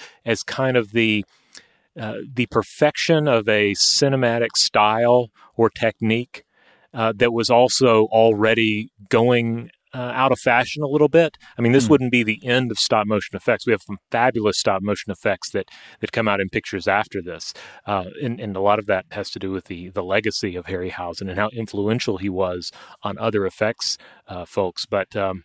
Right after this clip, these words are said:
Speaker 1: but yeah, this was, this was his swan song. This is kind of a, this, this film, uh, whatever else it happens to be, it is kind of an, an important effects historical marker.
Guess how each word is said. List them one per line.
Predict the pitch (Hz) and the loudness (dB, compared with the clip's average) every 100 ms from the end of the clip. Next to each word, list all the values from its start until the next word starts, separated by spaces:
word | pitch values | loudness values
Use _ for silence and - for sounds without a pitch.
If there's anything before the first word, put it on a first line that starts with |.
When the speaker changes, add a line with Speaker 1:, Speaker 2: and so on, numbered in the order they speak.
| _ | _
Speaker 1:
but | - 117 | 0 2
yeah, | 120 | 2
this | 107 - | 0 -2
was, | 120 104 - | -2 -2 -6
this | 117 | -2
was | 131 117 | 0 2
his | 123 | 2
swan | - 123 127 | 4 2 2
song. | 113 95 85 | 0 -4 -4
This | 104 - | -6 -4
is | 107 - | -6 -4
kind | 127 113 | -2 0
of | |
a, | 101 95 98 | 2 0 -2
this, | 113 - | -10 -8
this | 123 113 | -6 -6
film, | - 127 117 110 - - - - | 0 4 4 0 -6 -18 -18 -8
uh, | 110 | -6
whatever | 120 123 123 117 123 123 113 | -6 -10 -10 -2 0 2 4
else | 120 120 | 2 0
it | - | -2
happens | 107 104 104 - | -2 -2 -6 -8
to | |
be, | 95 104 101 | -4 0 0
it | 95 | -2
is | 98 | -4
kind | - 107 | -4 -6
of | 92 | -4
an, | 92 | -6
an | 92 101 101 | -6 -10 -12
important | 95 - 110 95 90 | -12 -6 -4 -4 -6
effects | - 107 95 - | -6 -4 -4 -6
historical | - - - 92 87 87 | -12 -8 -6 -6 -8 -10
marker. | 87 87 - 82 | -10 -10 -12 -20